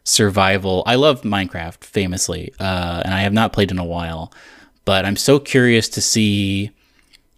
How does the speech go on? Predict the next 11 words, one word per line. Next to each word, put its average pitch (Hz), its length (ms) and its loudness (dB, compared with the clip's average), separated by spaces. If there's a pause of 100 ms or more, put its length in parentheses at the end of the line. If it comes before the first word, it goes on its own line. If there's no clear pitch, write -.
(160)
what 98 320 -2
this 101 240 2
is, - 580 0 (140)
uh, 90 480 -4
'cause - 180 -6
I 101 80 2
like 104 280 0
survival 98 520 0
multiplayer 90 640 -6
stuff - 340 -6
sometimes. - 840 -8